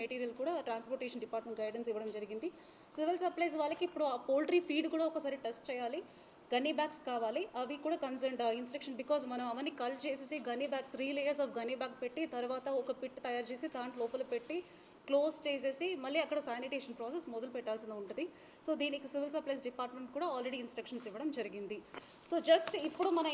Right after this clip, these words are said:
ఏం చేయాల్సిందంటే apart from this culling process మనకు కంటిన్యూయస్ monitoring of any other poultry infection ఉన్నాయా లేదని చెక్ చేయడం, రెండోది హ్యూమన్‌కి ఏమైనా ఉన్నాయా లేదని చెక్ చేయడం, అవన్నీకి కావాల్సిన అన్ని మెడికల్ క్యాంప్స్,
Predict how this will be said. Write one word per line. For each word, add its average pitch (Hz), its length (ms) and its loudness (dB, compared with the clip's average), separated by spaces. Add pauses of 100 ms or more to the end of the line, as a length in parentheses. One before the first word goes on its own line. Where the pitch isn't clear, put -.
ఏం 330 160 2
చేయాల్సిందంటే 277 640 -2
apart - 300 2
from 330 200 4
this 320 100 0 (100)
culling 233 340 0
process 254 380 0 (320)
మనకు 262 220 -4 (100)
కంటిన్యూయస్ 320 500 4 (220)
monitoring 294 420 -2 (100)
of 277 200 -4
any 269 200 -2
other 269 200 -2
poultry 262 340 0
infection 254 360 -6
ఉన్నాయా 240 280 -6
లేదని 240 240 -4
చెక్ - 200 -12
చేయడం, 254 240 0 (520)
రెండోది 320 400 4
హ్యూమన్‌కి 359 480 4
ఏమైనా 302 240 0 (140)
ఉన్నాయా 285 360 -2
లేదని 247 280 -4
చెక్ - 180 -8
చేయడం, 240 180 -2 (100)
అవన్నీకి 269 360 -6 (100)
కావాల్సిన 247 380 -2
అన్ని 302 240 0
మెడికల్ 247 340 -4
క్యాంప్స్, 220 280 -6